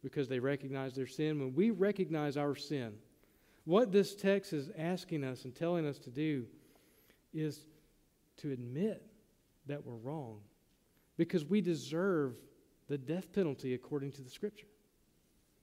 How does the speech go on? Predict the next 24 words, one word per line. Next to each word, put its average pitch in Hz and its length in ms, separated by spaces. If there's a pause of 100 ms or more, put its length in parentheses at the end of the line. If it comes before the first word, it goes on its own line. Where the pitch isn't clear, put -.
(840)
No 185 120
matter 190 240
where 185 320
you 196 180
look, 165 380
if 151 120
you 165 80
go 170 220
through 165 160
the 147 140
Old 165 200
Testament 147 460
all 147 240
the 165 80
way 165 160
through 165 260
to 165 140
the 151 240
end, 113 300 (920)
the 123 80
payment 247 460 (320)
and 139 100
the 131 40
penalty 208 720